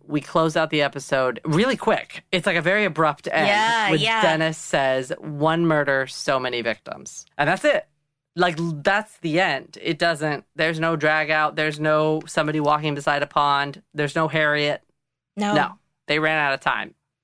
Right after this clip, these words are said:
Speaker 2: No,
Speaker 1: That's
Speaker 2: they're like,
Speaker 1: the
Speaker 2: "Bye,
Speaker 1: end.
Speaker 2: Harriet."
Speaker 1: Yeah. Sorry, Harriet. You don't get
Speaker 2: Cut
Speaker 1: the
Speaker 2: to
Speaker 1: closing
Speaker 2: Lester.
Speaker 1: word.
Speaker 2: And even Lester was abrupt. He's like, "I'm
Speaker 1: Bye.
Speaker 2: Lester Holt. This has been Dateline. Bye." And I
Speaker 1: Mm-hmm.
Speaker 2: was like, "Whoa, it was over."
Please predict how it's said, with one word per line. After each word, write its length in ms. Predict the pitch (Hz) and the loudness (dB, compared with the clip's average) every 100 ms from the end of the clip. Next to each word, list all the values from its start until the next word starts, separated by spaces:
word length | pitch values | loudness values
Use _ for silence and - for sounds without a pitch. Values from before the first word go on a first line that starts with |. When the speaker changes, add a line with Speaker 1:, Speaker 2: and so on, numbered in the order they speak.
| _ _ | _ _
Speaker 2:
No, 240 | 202 202 175 | -4 -2 0
Speaker 1:
That's 120 | 139 | 0
Speaker 2:
they're 40 | 185 | 0
like, 140 | 180 | 0
Speaker 1:
the 80 | 190 | 0
Speaker 2:
"Bye, 80 | 190 | 0
Speaker 1:
end. 60 | - | 0
Speaker 2:
Harriet." 420 | 175 170 170 170 _ _ _ _ _ | -2 -2 -6 -8 _ _ _ _ _
Speaker 1:
Yeah. 160 | 143 - 180 | -6 -6 -10
Sorry, 280 | - - 147 | -6 -2 -2
Harriet. 380 | 143 139 - - | -2 -4 -6 -10
You 140 | 190 | -4
don't 140 | 147 139 | -2 0
get 80 | 156 | -2
Speaker 2:
Cut 100 | 202 | 0
Speaker 1:
the 100 | 147 | 0
Speaker 2:
to 40 | |
Speaker 1:
closing 200 | 139 147 | 2 0
Speaker 2:
Lester. 120 | 139 135 | 0 2
Speaker 1:
word. 220 | 131 123 - | 0 -2 -6
Speaker 2:
And 120 | 240 233 | -4 -2
even 240 | 294 392 | -4 -2
Lester 360 | 233 233 - 302 | -2 -2 -2 -4
was 160 | 196 | -2
abrupt. 500 | 190 175 165 110 - - | -4 -2 -2 -2 -8 -8
He's 180 | 220 208 | -4 0
like, 280 | 196 190 - - - | 0 0 -10 -20 -2
"I'm 80 | 185 | 2
Speaker 1:
Bye. 80 | 196 | 4
Speaker 2:
Lester 200 | 185 180 | 2 2
Holt. 260 | 226 254 185 | 2 2 2
This 160 | 196 - | -2 -4
has 100 | 214 | -2
been 0 | |
Dateline. 340 | 220 202 190 | 0 2 2
Bye." 260 | 180 151 - _ _ _ _ _ - | 0 0 -6 _ _ _ _ _ -2
And 100 | 190 | 2
I 40 | |
Speaker 1:
Mm-hmm. 80 | 202 | 2
Speaker 2:
was 120 | 202 | 2
like, 200 | 214 202 | 0 0
"Whoa, 260 | 269 440 370 | 2 4 2
it 80 | |
was 180 | 247 254 | 0 -2
over." 460 | 311 453 - 190 | 0 0 -2 -4